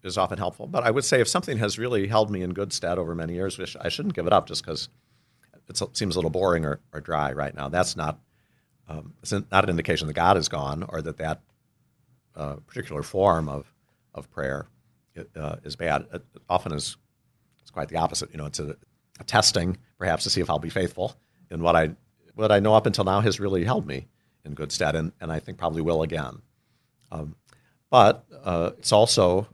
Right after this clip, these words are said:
good to, to know that there are the, are there many other opportunities of how to pray in our Catholic tradition. So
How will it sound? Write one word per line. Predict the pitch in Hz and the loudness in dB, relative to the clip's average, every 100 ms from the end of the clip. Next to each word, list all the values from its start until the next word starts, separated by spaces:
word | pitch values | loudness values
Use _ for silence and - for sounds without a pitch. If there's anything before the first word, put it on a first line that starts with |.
| _ | _
good | - 92 | -4 -2
to, | 90 85 - | 0 -2 -2
to | 90 | -6
know | 82 | -2
that | 82 92 | -2 -2
there | 87 | 2
are | 107 | 4
the, | 127 87 - - | 4 -2 -6 -18
are | - | -10
there | 90 87 - | -4 -4 -4
many | 95 113 117 | -2 0 0
other | - 90 87 76 - _ _ _ _ | 0 0 0 -2 -6 _ _ _ _
opportunities | - 78 82 151 117 80 76 - | -12 -8 -2 2 2 2 2 0
of | - 80 _ _ | -2 -10 _ _
how | - 82 | 0 0
to | 80 | 0
pray | - 90 71 - _ _ | -4 -4 -4 -6 _ _
in | - 80 | -14 -10
our | 69 80 _ | -10 -14 _
Catholic | - 78 - | -12 -12 -14
tradition. | - 78 - - _ _ _ _ _ _ _ _ | -12 -12 -12 -16 _ _ _ _ _ _ _ _
So | - 90 78 | -8 -6 -6